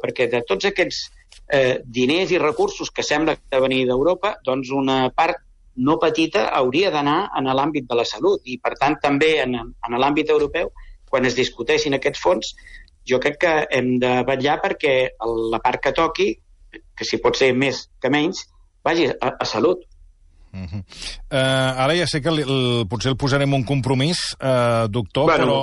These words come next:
Speaker 2: parlant
Speaker 1: farem el que podrem.
Speaker 2: <laughs> Parlant amb col·legues seus,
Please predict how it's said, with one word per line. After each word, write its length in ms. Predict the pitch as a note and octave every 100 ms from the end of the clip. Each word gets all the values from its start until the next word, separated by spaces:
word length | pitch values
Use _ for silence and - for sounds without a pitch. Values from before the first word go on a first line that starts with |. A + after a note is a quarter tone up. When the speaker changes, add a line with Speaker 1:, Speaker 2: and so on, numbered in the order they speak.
| B2+
Speaker 2:
parlant 400 | C#3 C#3 D#3+ D3+
Speaker 1:
farem 300 | - D#3 E3
el 60 | D#3+
que 80 | D3+
podrem. 320 | D3 C#3 A#2 -
Speaker 2:
<laughs> 1300 | F3 - F3+ - E3 - - - - - - - C#3+
Parlant 260 | D3 G#3
amb 140 | B3+ A3
col·legues 340 | G#3+ E3 D3 E3
seus, 320 | G3 A#3